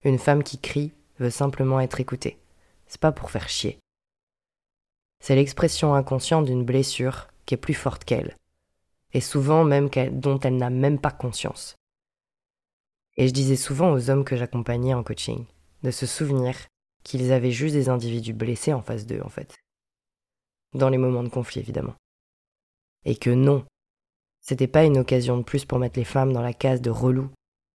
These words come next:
mais qu'au contraire, ça venait mettre l'accent sur leurs propres blessures à eux. Parce que finalement, c'est facile de mettre la faute sur l'autre et de dire « les femmes sont casse-couilles, les hommes écoutent pas ». Bref.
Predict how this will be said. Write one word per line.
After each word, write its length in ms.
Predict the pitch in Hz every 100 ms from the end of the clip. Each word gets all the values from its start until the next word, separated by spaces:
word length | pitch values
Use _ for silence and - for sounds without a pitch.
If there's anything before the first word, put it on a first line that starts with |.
| -
mais 100 | 131
qu'au 120 | 139
contraire, 400 | 135 135 160 156
ça 140 | -
venait 160 | 123 120
mettre 240 | 123 123
l'accent 380 | 135 127 - 147 _ _ _ _ _ _ _ -
sur 180 | - 131
leurs 180 | 127 -
propres 400 | - 160 - 139
blessures 380 | 127 120 131
à 120 | 117 -
eux. 120 | 117 107 _ _ _ _ _ _ _ _
Parce 160 | 143 131
que 100 | 135
finalement, 340 | - 147 151
c'est 140 | 175 123
facile 600 | - 123 - 156 127 123 _ -
de 80 | 127
mettre 260 | 123 127 127
la 80 |
faute 200 | 120 131
sur 200 | - 123
l'autre 280 | 120 131 -
et 40 | 120
de 80 |
dire « 260 | 120 123 127 - _ _ _ _ _ _ _ -
les 80 |
femmes 240 | 123 139 135
sont 160 | 135
casse-couilles, 640 | 127 120 - - 139 135 139
les 220 | 123 120
hommes 140 | 123 123
écoutent 260 | - -
pas ». 260 | 139 127 135 _ _ _ _ _ _ _ _ _ _ -
Bref. 300 | - -